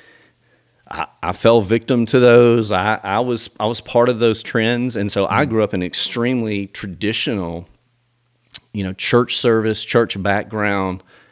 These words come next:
Speaker 1: uh, you know, coat and tie, the whole, you know, piano, organ,
Speaker 2: Right.
Speaker 1: choir, and that was,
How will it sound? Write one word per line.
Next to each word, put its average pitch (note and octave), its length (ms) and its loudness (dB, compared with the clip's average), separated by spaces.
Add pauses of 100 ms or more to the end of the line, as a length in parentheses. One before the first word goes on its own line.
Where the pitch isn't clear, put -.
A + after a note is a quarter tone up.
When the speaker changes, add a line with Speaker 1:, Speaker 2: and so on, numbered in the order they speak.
(200)
Speaker 1:
uh, F#2 260 -10
you G2 140 -8
know, E2+ 160 -10
coat A#2 280 -2
and G#2 120 -8
tie, G2 440 -2
the F2 140 -6
whole, G2 480 -2 (880)
you G#2 140 -4
know, E2+ 140 -8
piano, G2+ 760 -2
organ, G#2+ 540 -2 (140)
Speaker 2:
Right. G2+ 320 -10 (520)
Speaker 1:
choir, G#2 640 2 (760)
and G2+ 420 -2
that G#2 180 0
was, G2+ 140 -6